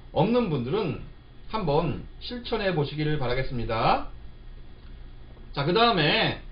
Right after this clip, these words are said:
을사일주를 보게 되면은 같은 을사를 연운에서 보기 때문에 이 보금운이라고 할 수가 있습니다.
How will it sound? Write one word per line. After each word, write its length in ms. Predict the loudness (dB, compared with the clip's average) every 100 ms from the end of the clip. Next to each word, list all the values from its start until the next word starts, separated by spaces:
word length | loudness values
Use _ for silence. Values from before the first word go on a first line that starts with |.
| -16 -4
을사일주를 840 | 0 2 6 8 6 4 2 4 4
보게 340 | 2 2 0
되면은 720 | 0 -4 -4 -4 -4 -4 -6 -8 -12 -18 -18 -18 -18 -16 -16 -16 -10
같은 340 | -8 -2 0
을사를 840 | 2 0 2 2 4 4 2 0 0
연운에서 460 | 0 2 0 0 -2
보기 260 | -4 -6
때문에 580 | -6 -4 -2 0 -2 -4 -10 -16 -16 -18 -18 -20 -14
이 140 | -8 -4
보금운이라고 720 | 0 2 2 0 0 0 0
할 100 | -2
수가 220 | -2 -6 -6
있습니다. 580 | -6 -10 -8 -8 -8